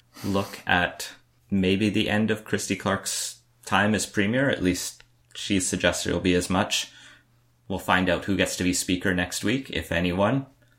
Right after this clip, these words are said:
And then I saw this wonderful tweet from, I think it was Ian Bailey from, I think he's at the Globe and Mail, where he was talking with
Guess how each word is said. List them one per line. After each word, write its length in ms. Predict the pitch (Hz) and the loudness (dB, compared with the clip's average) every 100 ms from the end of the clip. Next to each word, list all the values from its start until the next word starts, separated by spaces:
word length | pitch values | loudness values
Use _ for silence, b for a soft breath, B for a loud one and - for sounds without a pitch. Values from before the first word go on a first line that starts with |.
| _ | _
And 140 | 104 104 | 2 4
then 100 | 110 | 6
I 60 | |
saw 240 | 110 107 95 | 4 4 4
this 260 | 92 - | 4 2
wonderful 380 | 104 110 110 98 | 2 2 4 2
tweet 340 | - 107 92 - | 2 2 2 2
from, 220 | 101 92 | 2 2
I 40 | |
think 160 | 85 110 | 2 2
it 60 | |
was 160 | 98 90 | 2 2
Ian 220 | 98 92 | 2 2
Bailey 360 | 90 95 90 90 | 4 4 4 2
from, 220 | 90 87 | 0 -2
I 40 | |
think 200 | 87 113 | -2 -4
he's 140 | 98 87 | -4 -4
at 100 | - | -4
the 60 | |
Globe 240 | - 87 90 | 0 2 2
and 120 | 87 | 2
Mail, 380 | 87 87 90 B B B B B | 2 2 0 B B B B B
where 300 | 101 92 90 | 4 6 6
he 160 | 104 | 4
was 120 | 104 - | 2 2
talking 320 | 92 92 90 | 0 0 0
with 240 | 87 - | 0 -4